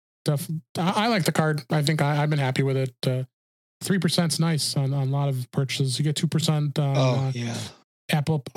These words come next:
Speaker 1: when you use Apple Pay, and then one percent on everything else. But, uh, no, you,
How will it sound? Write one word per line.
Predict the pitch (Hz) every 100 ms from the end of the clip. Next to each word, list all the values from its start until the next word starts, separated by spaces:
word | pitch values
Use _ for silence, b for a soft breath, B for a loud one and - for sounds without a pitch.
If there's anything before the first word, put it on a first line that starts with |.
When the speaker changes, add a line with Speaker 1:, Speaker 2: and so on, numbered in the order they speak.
| - -
Speaker 1:
when | 151
you |
use | 147
Apple | 151 139 151
Pay, | - 160
and | 156
then | 151 147
one | 147
percent | - -
on | 143
everything | 135 135 131
else. | 143 123 131
But, | 156 127 -
uh, | 135 143 -
no, | 277
you, | 254 196